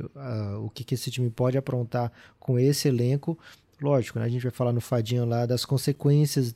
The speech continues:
desse salário pra ele, as consequências da extensão do Jimmy Butler, do salário do Duncan Robinson. Isso a gente vai discutir com mais profundidade no Fadinha,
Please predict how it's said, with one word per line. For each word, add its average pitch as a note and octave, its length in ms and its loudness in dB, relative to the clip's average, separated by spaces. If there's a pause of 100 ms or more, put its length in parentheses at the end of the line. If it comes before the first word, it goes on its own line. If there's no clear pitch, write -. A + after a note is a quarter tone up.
(120)
desse C3 480 0
salário A#2 480 0
pra C3 200 0
ele, A#2+ 400 2 (240)
as A#2+ 160 -2
consequências C3+ 760 0
da B2+ 180 4
extensão B2 540 -2
do A#2 80 0
Jimmy A#2+ 180 0
Butler, A#2 600 0
do A2+ 340 -2
salário B2 440 0
do A2+ 120 -6
Duncan A#2+ 300 -2
Robinson. A#2+ 640 -2 (360)
Isso B2 200 -4
a - 20 -2
gente B2 180 -4
vai C3+ 120 0
discutir C3+ 320 -6
com C#3+ 80 -4
mais C3+ 240 -2
profundidade B2+ 680 -2
no A#2 100 -2
Fadinha, B2 560 -2